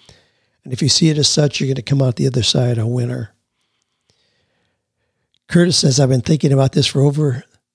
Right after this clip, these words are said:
the last year or two, and my fear is of failure, specifically not knowing how to do something. I can see the benefits, but can't always figure out how to get from the beginning to the end." That's the problem. I don't have to get from the beginning to the end. I have to get from the beginning to the next step.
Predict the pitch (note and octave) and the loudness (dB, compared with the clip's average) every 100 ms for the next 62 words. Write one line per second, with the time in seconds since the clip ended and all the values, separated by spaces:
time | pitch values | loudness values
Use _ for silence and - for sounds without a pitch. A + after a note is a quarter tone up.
0 | _ A#2+ C#3 C#3 - C#3 A#3+ A#3+ - D3 | _ -2 0 0 0 0 0 0 -2 -4
1 | C3+ A#2 A#2 E3+ B3+ - D#3+ C3+ C3+ - | -6 -4 0 2 0 0 0 2 0 0
2 | D#3 D3+ D#3+ C#3 - F#3+ A3 B2+ G2 - | 0 2 0 -2 -2 2 2 0 -4 -6
3 | C#3 G3 D#3 E3+ D#3+ C3+ D3 - D3 D3 | -2 -2 -2 -2 0 0 -2 -2 0 2
4 | D3 - C#3+ C#3 C3 C#3+ - A#2 G#2+ A2 | 2 0 0 0 2 2 0 -2 -6 -12
5 | - - - - C#3+ B2 - E3+ C#3 A#2+ | -12 -20 -20 -6 -4 0 0 0 0 0
6 | C#3+ D3 F3 - - - - - C3 - | 0 0 -2 -4 -10 -18 -12 -8 -2 0
7 | C#3+ C#3 D3 C3+ - C#3 C#3 B2 C#3 C3+ | 2 4 2 2 -2 0 0 2 2 2
8 | B2+ D3 - B2+ A#2 B2+ C#3 C#3+ C#3+ - | 0 -4 -4 -4 -4 0 2 2 2 0
9 | C#3+ B2 B2+ B2 G#2 G#2+ - _ _ _ | -2 -2 -2 -4 -8 -16 -20 _ _ _
10 | _ _ _ _ _ - C#3+ C3 E3+ - | _ _ _ _ _ -2 -2 0 -2 0
11 | F#3 G3 C3 A2 B2 C#3+ C#3 C#3+ D3 D#3+ | 0 0 -2 -4 -2 0 0 0 -2 -2
12 | D3+ C4 - F3+ D#3+ D3+ D#3 D3 C3+ D3 | -4 -4 0 0 2 2 0 2 0 -2
13 | D3 C3 A2 G#2 A2+ C3+ - C3 D3+ - | 0 -2 -4 -8 -4 -4 -4 -6 -6 -4
14 | D3+ C#3+ C3 C3 A#2+ - F#3 F#3 E3+ - | -4 -2 -4 -6 -4 2 4 4 2 2
15 | F3+ F3 D3+ D#3 D#3 E3 - - - - | 4 4 2 0 0 -2 -2 -2 -4 -4
16 | G#3+ B3 A#2+ | -2 -2 -4